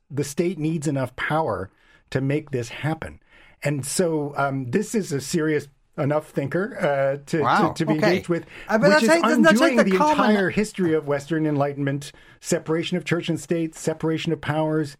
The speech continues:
Speaker 1: individual human rights, uh, and all of the reasoning and philosophy and science which question those old certainties, those old hierarchies, which in many cases, in the case of the Catholic Church,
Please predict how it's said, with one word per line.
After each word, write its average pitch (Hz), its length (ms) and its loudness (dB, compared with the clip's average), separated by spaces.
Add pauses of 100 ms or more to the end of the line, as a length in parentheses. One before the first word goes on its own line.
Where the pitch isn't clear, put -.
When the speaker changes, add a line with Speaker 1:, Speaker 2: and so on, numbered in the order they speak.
Speaker 1:
individual 170 540 -2
human 147 280 -2
rights, 131 360 -4 (340)
uh, 151 240 -2
and 175 420 -2 (220)
all 208 320 0
of 175 140 -2
the 156 120 0
reasoning 156 840 -2
and 139 180 -2
philosophy 147 680 -2
and 123 160 -2
science 160 680 -4 (220)
which 151 220 -4
question 208 560 -4
those 139 200 -4
old 143 240 -2
certainties, 123 520 -4
those 117 280 -2
old 127 280 -4 (240)
hierarchies, 120 640 -2 (220)
which 156 160 -2
in 156 100 0
many 233 160 0
cases, 135 380 -4
in 123 60 0
the 117 60 -2
case 143 240 -6
of 113 60 -6
the 110 60 -6
Catholic 117 320 -4
Church, 175 340 -6